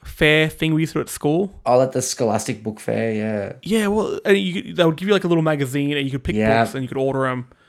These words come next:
Speaker 1: I remember getting my Pokedex book.
Speaker 2: Oh.
Speaker 1: My, my, my, my Kanto, the red Kanto Pokedex book. And I'm, I got it, I ran home, little, little fat Jesse Pump with his little legs, <laughs> okay?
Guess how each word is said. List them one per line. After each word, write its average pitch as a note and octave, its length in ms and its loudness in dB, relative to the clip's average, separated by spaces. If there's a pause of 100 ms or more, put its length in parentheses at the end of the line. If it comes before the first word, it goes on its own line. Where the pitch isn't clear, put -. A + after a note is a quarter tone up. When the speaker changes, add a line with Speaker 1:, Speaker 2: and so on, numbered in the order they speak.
(560)
Speaker 1:
I F3 100 6
remember A#3 240 4
getting E3+ 300 2
my C#3+ 120 2
Pokedex - 480 -4
book. - 300 -14 (760)
Speaker 2:
Oh. F#2 360 2
Speaker 1:
My, C3+ 240 4
my, D2 180 0 (240)
my, D3 300 2
my C#3+ 140 -2
Kanto, D#3+ 600 0
the D3 160 0
red D#3 460 2
Kanto C#3 420 -2
Pokedex A#2 520 -6
book. - 280 -16 (800)
And B2 100 0
I'm, C#3+ 360 0
I C3+ 160 0
got D#3 240 2
it, F3+ 120 4 (100)
I C3 100 0
ran D3+ 400 2
home, C3+ 400 0
little, C#3 200 -2 (100)
little D3+ 160 -2
fat - 680 -4
Jesse D3 300 2
Pump - 240 -8
with E3 120 0
his C3+ 160 0
little C#3+ 180 0
legs, C3+ 480 0
<laughs> - 60 -20
okay? D#3 440 4